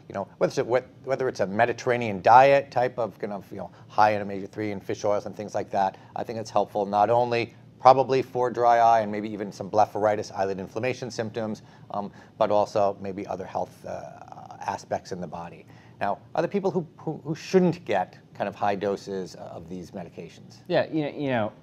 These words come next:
Speaker 2: it, like I said, it is a very safe medication. There's maybe one group that this should be avoided in, and those are patients that are on, um,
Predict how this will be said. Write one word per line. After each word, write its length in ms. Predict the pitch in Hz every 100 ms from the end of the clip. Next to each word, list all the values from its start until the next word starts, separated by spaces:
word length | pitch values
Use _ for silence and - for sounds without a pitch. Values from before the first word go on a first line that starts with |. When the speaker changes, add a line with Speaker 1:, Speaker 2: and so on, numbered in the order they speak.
| -
Speaker 2:
it, 180 | 147 -
like 160 | 143 131
I 40 |
said, 180 | 120 113
it 140 | 113
is 140 | 127 117
a 60 |
very 240 | 107 107 92
safe 300 | - 104 120
medication. 480 | 110 110 117 107
There's 160 | 110 104
maybe 240 | 123 110
one 380 | 101 101 120 123
group 240 | 117 120 -
that 180 | 95
this 100 | -
should 220 | 92 107 90
be 60 |
avoided 400 | 90 92 110 107
in, 180 | 110 110 107 - - -
and 80 | 95
those 160 | 92
are 80 | 90
patients 400 | - 92 - 92
that 140 | 98 92
are 80 |
on, 260 | 90 87 85
um, 380 | 76 85 78